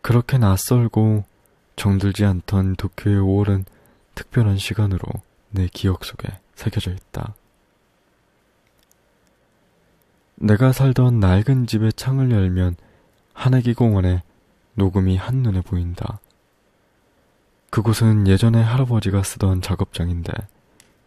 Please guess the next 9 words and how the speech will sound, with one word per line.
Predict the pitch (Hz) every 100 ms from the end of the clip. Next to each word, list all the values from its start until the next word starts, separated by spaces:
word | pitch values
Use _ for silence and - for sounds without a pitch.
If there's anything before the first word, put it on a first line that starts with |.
| _
낡았지만 | 98 98 101 - 98 95 - _ _ _ -
천 | - 131
정도 | 127 120 113
높은 | 101 90 - 90
게 | 76 - - _ _
내 | - 101
마음에 | 92 87 87 95
꼭 | - - - -
들었다. | - - - - -